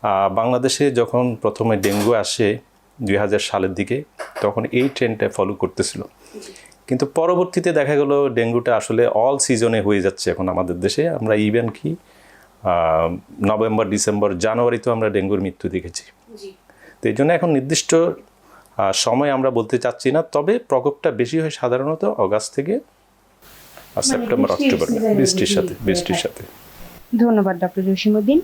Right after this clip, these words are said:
Speaker 2: ডক্টর হিরণময় দত্ত, আপনার কাছে চলে যাচ্ছি। আমার প্রশ্ন, ডেঙ্গু কিভাবে ছড়ায়? মশা কামড়ালে কি আসলে ডেঙ্গু হয় বা সাধারণ জ্বরের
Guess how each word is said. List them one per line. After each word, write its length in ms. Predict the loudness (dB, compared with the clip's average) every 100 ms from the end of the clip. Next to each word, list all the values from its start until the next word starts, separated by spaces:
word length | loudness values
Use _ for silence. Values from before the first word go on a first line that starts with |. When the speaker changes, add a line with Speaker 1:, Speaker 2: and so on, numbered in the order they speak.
| 0 -20 -4 -2
Speaker 2:
ডক্টর 220 | 0 0
হিরণময় 440 | 0 4 4 4
দত্ত, 260 | 2 0 0
আপনার 360 | 0 0 -2
কাছে 280 | -2 0 0
চলে 220 | 2 2
যাচ্ছি। 400 | 2 -2 -2 -2 -2 -12 -20 -20 -2
আমার 160 | -2 0
প্রশ্ন, 480 | 0 0 2 4
ডেঙ্গু 360 | 4 2 4 2
কিভাবে 480 | 4 2 2 2 0
ছড়ায়? 480 | 0 0 2 0 -2 -10 _ _ 0
মশা 360 | 0 2 -2 -6
কামড়ালে 520 | -2 0 2 0 0
কি 120 | -2
আসলে 320 | -4 -2 -2
ডেঙ্গু 380 | 0 2 2 2
হয় 320 | 2 2 0 -4 _ -4
বা 180 | -2 -2 -4
সাধারণ 380 | -2 0 0
জ্বরের 200 | 2 2